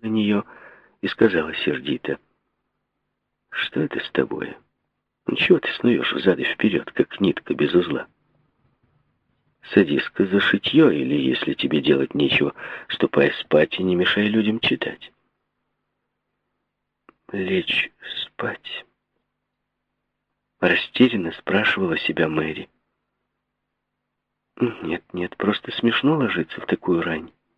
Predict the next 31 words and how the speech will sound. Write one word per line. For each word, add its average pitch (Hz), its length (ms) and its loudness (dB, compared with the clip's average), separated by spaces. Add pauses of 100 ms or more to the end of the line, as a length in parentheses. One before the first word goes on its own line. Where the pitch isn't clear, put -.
(1300)
Весь 110 280 6
день 131 220 6
сегодня 95 440 4
она 101 140 0
не 101 100 2
выходила 98 440 6
из 104 340 2
дому, 95 280 -2 (680)
так - 180 0
не 110 120 6
выйти 151 320 2
ли 80 80 -2
подышать 82 500 0
свежим 87 380 -2
воздухом? - 560 -6 (1080)
Это 131 240 8
облегчит 98 640 0
её, 98 240 -4 (640)
освежит 107 560 4
после 101 300 2
душного 92 440 2
дня. 90 320 -6 (2000)
Все - 200 4
подумают, 120 480 2
что - 220 0
она 101 160 2
ушла 101 220 0
к - 80 -2
себе 107 240 -2
в - 80 -8
комнату, 143 640 -4